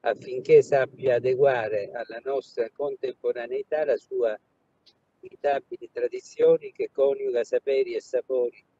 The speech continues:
senza tempo, sempre all'insegna della qualità.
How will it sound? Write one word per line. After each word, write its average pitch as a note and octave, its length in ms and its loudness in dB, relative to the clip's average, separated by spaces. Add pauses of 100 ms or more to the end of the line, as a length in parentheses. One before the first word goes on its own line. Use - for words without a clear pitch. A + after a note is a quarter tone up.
(160)
senza C3 520 -2
tempo, C3+ 640 0 (320)
sempre D3+ 720 2
all'insegna A#2+ 800 -8
della A2+ 240 -8 (160)
qualità. - 480 -4